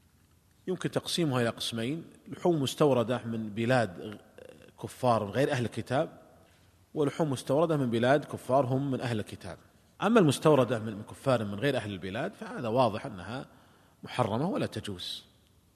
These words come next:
إذا كان الذابح، آه، غير مسلم وهو أيضًا غير كتابي، ليس يهوديا ولا نصرانيا، كان يكون هندوسياً أو بوذياً، فلا تحل ذبيحته بالإجماع. أما إذا كانت اللحوم من بلاد هي أهل كتاب،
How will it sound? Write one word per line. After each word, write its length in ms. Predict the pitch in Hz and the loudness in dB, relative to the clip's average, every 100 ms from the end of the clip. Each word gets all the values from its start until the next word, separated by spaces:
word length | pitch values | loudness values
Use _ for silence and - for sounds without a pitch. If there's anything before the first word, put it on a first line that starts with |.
| _ _ - | _ _ -14
إذا 120 | 117 | -8
كان 180 | - 117 | -2 -2
الذابح، 560 | 95 127 117 113 - - - - _ _ _ - | 0 0 0 -2 -10 -18 -20 -20 _ _ _ -16
آه، 680 | - - - 90 87 87 - | -10 -8 -8 -10 -10 -12 -10
غير 240 | 101 127 | 0 2
مسلم 440 | 123 139 107 135 147 | 2 0 -2 -4 -2
وهو 280 | 113 104 113 | -2 0 2
أيضًا 220 | 120 117 | 2 0
غير 220 | 110 139 | 0 0
كتابي، 540 | - 117 123 101 135 | 0 0 0 0 -2
ليس 200 | 120 110 | -4 -4
يهوديا 420 | 107 107 110 117 101 | -4 -2 -2 0 0
ولا 200 | 117 113 | 0 -2
نصرانيا، 540 | 104 104 98 104 135 | -4 -6 -6 -4 -4
كان 220 | - 127 | -2 -2
يكون 260 | 110 120 107 | -2 -4 -4
هندوسياً 600 | 113 113 104 - 113 120 | -4 -4 -4 -4 -2 -2
أو 200 | 98 95 | -4 -8
بوذياً، 560 | 98 95 113 117 117 - - - - _ | -8 -6 -4 -4 -6 -10 -20 -20 -20 _
فلا 160 | - 240 | -4 -4
تحل 320 | - - 127 | -2 -2 -2
ذبيحته 800 | 107 95 95 - 98 101 160 196 | -2 -4 -8 -12 -12 -4 -2 -2
بالإجماع. 420 | 175 160 107 92 76 - _ _ _ _ - 175 | -2 -4 -6 -10 -14 -20 _ _ _ _ -10 -2
أما 180 | 208 220 | 2 6
إذا 180 | 190 165 | 6 6
كانت 400 | 180 196 208 - - | 6 6 6 0 -8
اللحوم 840 | - - 147 143 131 - 175 196 | -12 -8 -4 -2 -4 -2 0 0
من 200 | 175 151 | 2 0
بلاد 760 | 131 139 139 170 180 185 202 190 - - - _ _ - | 2 2 4 4 4 2 0 -2 -12 -20 -20 _ _ -8
هي 220 | 123 160 | 0 2
أهل 160 | 139 147 | 2 -2
كتاب، 380 | - - 110 | -2 -4 -4